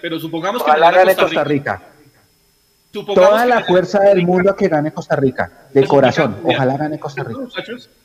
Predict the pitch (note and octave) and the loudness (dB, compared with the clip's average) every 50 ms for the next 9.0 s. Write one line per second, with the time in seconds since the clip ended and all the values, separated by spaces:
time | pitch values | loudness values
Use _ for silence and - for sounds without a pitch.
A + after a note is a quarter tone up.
0 | _ _ _ _ _ _ _ _ _ - E3+ F#3 G3+ A3 A3 B3 A#3 - F#3 E3 | _ _ _ _ _ _ _ _ _ -8 -6 -4 -4 -2 -4 -4 -4 -4 -4 -4
1 | E3 D#3+ F#3 F#3 G3+ G3+ F3 D#3+ C#3+ D3+ D3 E3+ E3 E3+ E3 D3 B2+ G#2+ - _ | -4 -6 -6 -8 -8 -8 -8 -8 -10 -10 -10 -10 -12 -10 -10 -10 -10 -10 -12 _
2 | _ _ _ _ _ _ _ _ _ _ _ _ _ _ _ _ _ _ _ _ | _ _ _ _ _ _ _ _ _ _ _ _ _ _ _ _ _ _ _ _
3 | _ _ - - F#3+ E3+ A3 A3 A3 G3+ A3 A#3+ B3+ - - _ - F#3 F3+ D#3+ | _ _ -18 -14 -8 -6 -6 -4 -4 -4 -4 -4 -6 -6 -14 _ -10 -8 -6 -4
4 | E3+ F3 F#3+ G#3 A3 A3 G#3+ D#3+ E3+ E3 E3+ E3+ G3+ G3 F#3+ G3 F#3+ F#3 G3+ G3 | -4 -4 -4 -4 -4 -4 -6 -6 -4 -4 -4 -4 -4 -4 -4 -4 -4 -6 -8 -6
5 | G#3 F3 D3 C#3+ - D3+ D3+ D#3+ E3+ F#3 F#3 E3+ D#3 C#3+ D#3 G3 G#3 - - _ | -6 -8 -8 -6 -4 -4 -2 -2 -2 -2 -2 -2 -2 -4 -8 -10 -12 -14 -20 _
6 | _ _ _ _ _ _ _ _ _ _ _ _ _ _ _ _ _ _ _ - | _ _ _ _ _ _ _ _ _ _ _ _ _ _ _ _ _ _ _ -16
7 | C#3 D3 D#3+ D3+ D#3 E3+ F3 F#3+ F#3 - - E3 D3+ C#3+ C#3 B2+ C3 C3 C3 B2+ | -10 -6 -4 -4 -2 -4 -4 -8 -10 -8 -4 -4 -4 -4 -6 -8 -10 -8 -8 -8
8 | C#3 D3+ D3+ D3 D#3 C#3 D3 B2 A#2 B2 B2+ C3 D#3+ A#3 C4+ F#3+ - _ _ | -8 -10 -10 -10 -12 -12 -12 -14 -14 -14 -14 -12 -12 -12 -12 -12 -14 _ _